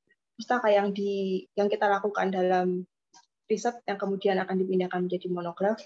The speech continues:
dan juga pemilihan topik yang disarankan adalah multidisiplin.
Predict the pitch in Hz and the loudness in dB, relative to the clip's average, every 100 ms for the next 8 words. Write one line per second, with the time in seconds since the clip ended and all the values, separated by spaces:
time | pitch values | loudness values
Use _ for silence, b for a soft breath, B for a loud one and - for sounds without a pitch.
0 | B _ 208 202 202 202 - 254 269 269 | B _ 2 2 2 0 4 6 6 4
1 | 240 233 226 233 226 220 214 - - 202 | 4 6 6 4 2 0 0 -8 -4 -2
2 | 202 202 190 190 185 190 220 208 196 180 | 0 -2 -4 -2 0 2 0 0 -2 0
3 | 185 190 190 185 190 - 185 185 180 _ | 0 0 -2 -2 -6 -2 0 0 0 _
4 | 180 170 170 | -2 -2 -6